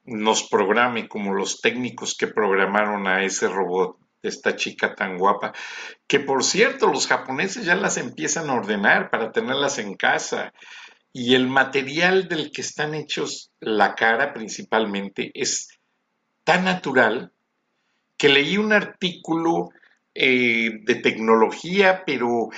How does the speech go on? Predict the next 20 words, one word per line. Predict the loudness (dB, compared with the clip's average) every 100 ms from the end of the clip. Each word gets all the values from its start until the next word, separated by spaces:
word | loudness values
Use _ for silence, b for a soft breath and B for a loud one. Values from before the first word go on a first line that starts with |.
| B -20 _
el | 0 4 4 4 4 0 -8 _ _ _
que | 0 0 2
creó | 4 6 6 6 6 0 -10 _ _ _ _ _ _ _ _ _ 4
todo | 4 6 4
este | 4 0 -4 -2
concepto | -2 0 2 2 2 -4 -8 -8 B B B B -16
llamó | 0 0 2 -4
especialistas, | -6 -4 -4 -4 0 0 0 -4 -6 -6 -6 -6 -8 -6
y | -4
los | 2 4 4
labios | 2 0 0 -2 -2 -2 -6 -8 0
del | 2 2 -2
maniquí | 0 0 0 -6 -6 -2 0 4
o | 4 4
del | 0 2
robot, | 4 6 6 4 0
como | -2 -2
le | -2
quiera | -2 -2
llamar, | 0 2 2 0